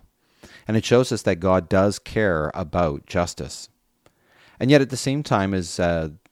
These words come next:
this passage calls for God to bring that justice, uh, we end today with Second Corinthians four, which will speak of God's justice, but also of his mercy and grace to people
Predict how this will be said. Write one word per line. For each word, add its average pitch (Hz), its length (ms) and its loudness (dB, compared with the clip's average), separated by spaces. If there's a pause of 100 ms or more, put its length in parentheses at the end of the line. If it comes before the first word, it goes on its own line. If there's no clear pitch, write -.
(120)
this 90 160 -4
passage - 680 -8 (120)
calls 113 360 -2
for 101 140 -4
God 87 260 0
to 78 60 -8
bring 101 260 -2
that 90 160 -4
justice, 80 600 -4 (460)
uh, 98 200 0
we 104 160 0
end 123 220 0
today 107 240 2
with 90 140 -2
Second 110 300 -2
Corinthians 92 440 -6
four, 101 320 0
which 82 220 -6
will 95 80 -2
speak - 320 -4
of 90 100 -4
God's 87 260 0
justice, 101 440 -4
but - 240 -4
also 131 340 -4
of 101 120 -6
his 87 140 -8
mercy 90 380 -4
and 90 100 -4
grace 73 360 -6
to 82 80 -10
people 71 480 -6